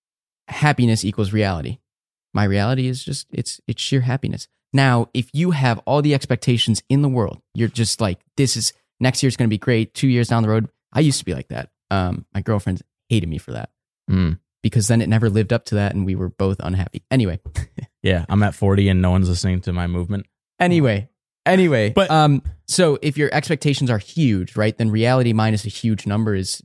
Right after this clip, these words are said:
Speaker 1: negative happiness and you're unhappy. So.
Speaker 2: That's part of the problem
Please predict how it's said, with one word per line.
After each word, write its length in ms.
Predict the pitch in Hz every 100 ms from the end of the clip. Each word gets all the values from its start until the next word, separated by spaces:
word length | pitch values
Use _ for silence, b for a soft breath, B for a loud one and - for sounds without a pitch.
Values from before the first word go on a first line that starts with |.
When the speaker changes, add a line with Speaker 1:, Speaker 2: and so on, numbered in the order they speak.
| -
Speaker 1:
negative 340 | 107 101 92 85
happiness 460 | 107 - 131 - -
and 100 | 85
you're 80 | 82 -
unhappy. 480 | 110 - - - -
So. 80 | -
Speaker 2:
That's 320 | 110 147 190
part 240 | - 202 196
of 60 |
the 60 | 160
problem 460 | - 117 120 95